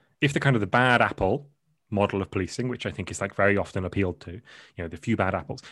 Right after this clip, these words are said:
if that was true, then you would welcome surveillance. You would welcome people, um, recording the actions of the police so you can, like, weed out those bad cops and ultimately end up a kind of a, a better policing system. But it's obviously not true, and they know it's not true. So I'm like, what are they anticipating to happen in the future?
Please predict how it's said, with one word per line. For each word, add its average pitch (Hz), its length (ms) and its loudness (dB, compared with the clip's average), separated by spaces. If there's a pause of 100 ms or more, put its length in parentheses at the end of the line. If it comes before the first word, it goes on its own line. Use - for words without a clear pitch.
if 170 120 2
that 220 120 0
was 135 120 0
true, - 220 2
then 131 160 4
you 135 80 0
would 139 120 4
welcome 117 480 4 (240)
surveillance. 87 580 -4
You 110 60 -6
would 101 100 -2
welcome 127 320 4
people, 92 420 -4 (320)
um, 87 360 -2 (260)
recording 113 340 4
the 104 60 2
actions 101 320 -2
of 90 60 -10
the 87 80 -14
police 90 220 -4
so 104 100 2
you 101 80 2
can, - 160 -4
like, 101 160 -6
weed 127 320 4
out 110 260 4
those 95 180 -4
bad 90 220 -2
cops - 300 -2
and 113 100 2
ultimately 113 320 0
end 95 140 -4
up 87 80 -6
a 87 40 -10
kind 87 120 -8
of 85 80 -8
a, 82 80 -6 (260)
a - 60 -6
better 98 180 2
policing 90 300 -4
system. - 340 -16 (500)
But 139 100 0
it's 139 60 4
obviously 143 220 0
not 107 160 0
true, - 220 -12 (360)
and 107 80 0
they 98 80 2
know 101 140 2
it's 92 160 -6
not 90 140 -12
true. 82 220 -18 (720)
So 143 140 2
I'm 147 200 4
like, 147 240 -4 (1000)
what 170 160 4
are 190 40 0
they 185 120 4
anticipating 143 680 2
to 104 80 -4
happen 110 240 -4
in 104 60 2
the 92 80 -2
future? 139 460 -6